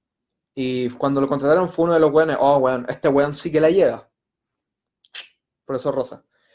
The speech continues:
El, lo principal de todo esto es que en esta guerra, entre comillas, de N X T contra A E W,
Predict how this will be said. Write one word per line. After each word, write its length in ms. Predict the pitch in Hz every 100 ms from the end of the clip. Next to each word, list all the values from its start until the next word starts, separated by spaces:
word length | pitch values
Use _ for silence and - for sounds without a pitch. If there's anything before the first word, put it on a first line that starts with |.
| _ _
El, 1300 | - 165 165 160 160 156 151 147 143 139 139 131 123 _ _ _ _ _ _ _ _ -
lo 100 | 165
principal 460 | 190 180 202 240
de 80 | 247
todo 160 | 240 240
esto 340 | 240 240 233
es 260 | - 185 -
que 420 | 208 202 - _
en 200 | 180 185
esta 500 | 208 208 202 196 185
guerra, 600 | 175 170 180 139 139 165
entre 220 | 135 120
comillas, 340 | 117 113 110 120 _ _
de 80 | 147
N 40 |
X 100 | 156
T 100 | 196
contra 340 | 185 190 190 185
A 20 |
E 40 |
W, 540 | 190 185 180 170 202